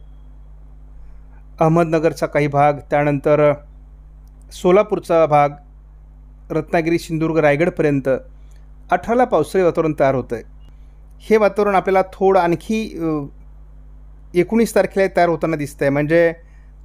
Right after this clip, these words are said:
थोडे संकेत आपल्याला सातत्याने बदलताना दिसतायत मॉडेलमध्ये.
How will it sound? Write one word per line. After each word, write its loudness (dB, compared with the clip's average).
थोडे 2
संकेत -2
आपल्याला 2
सातत्याने -2
बदलताना 0
दिसतायत -4
मॉडेलमध्ये. 0